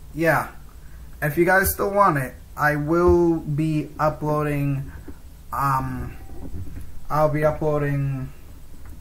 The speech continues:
the videos for Monday, Tuesday. Yeah, that's, that's it. Monday and Tuesday on Saturday and Sunday, okay?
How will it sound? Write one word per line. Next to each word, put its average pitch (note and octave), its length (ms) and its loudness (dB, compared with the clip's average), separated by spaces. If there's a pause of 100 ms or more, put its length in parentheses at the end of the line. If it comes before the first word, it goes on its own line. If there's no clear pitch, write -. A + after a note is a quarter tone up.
(760)
the D3+ 140 -2
videos D3+ 680 2 (560)
for D3+ 520 2 (100)
Monday, F3+ 840 2
Tuesday. D#3 960 4 (1400)
Yeah, F#3 200 8
that's, E3 260 2 (480)
that's D3+ 160 0
it. D#3 240 0 (380)
Monday F3 340 4
and E3+ 140 4
Tuesday C#3 640 4 (100)
on D3 440 0
Saturday C#3+ 440 2
and B2+ 140 -4
Sunday, A#2 340 0
okay? F3+ 440 4